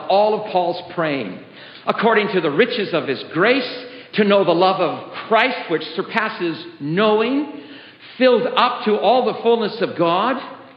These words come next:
unto him who is able to do far more exceedingly abundantly beyond all that we ask or imagine. I love to hear Paul preach the gospel, but I really love to hear Paul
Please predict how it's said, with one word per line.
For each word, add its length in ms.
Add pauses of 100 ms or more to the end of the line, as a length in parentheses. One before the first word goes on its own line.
(240)
unto 320
him 260
who 120
is 160
able 240
to 140
do 280
far 540
more 240
exceedingly 540
abundantly 540
beyond 340
all 260
that 100
we 120
ask 340
or 160
imagine. 500 (380)
I 220 (320)
love 300
to 120
hear 420
Paul 380
preach 340
the 100
gospel, 600 (500)
but 220
I 460
really 380
love 320
to 100
hear 260
Paul 640